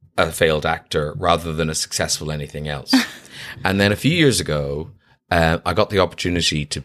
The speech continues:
Speaker 1: be in a West End musical in the Taj Mahal. And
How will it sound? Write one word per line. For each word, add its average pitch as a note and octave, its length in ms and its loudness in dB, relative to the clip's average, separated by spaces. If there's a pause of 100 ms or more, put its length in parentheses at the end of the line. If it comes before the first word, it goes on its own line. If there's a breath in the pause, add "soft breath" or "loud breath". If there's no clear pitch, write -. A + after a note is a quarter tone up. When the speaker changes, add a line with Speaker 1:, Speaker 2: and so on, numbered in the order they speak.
Speaker 1:
be D#2 580 0
in D2+ 680 0
a C#2+ 40 -10
West D#2 220 -2
End D#2+ 100 4
musical G2+ 380 2
in C#2 160 -8
the D2 60 -4
Taj D2 240 0
Mahal. C2+ 380 -4 (920 loud breath)
And D2+ 560 0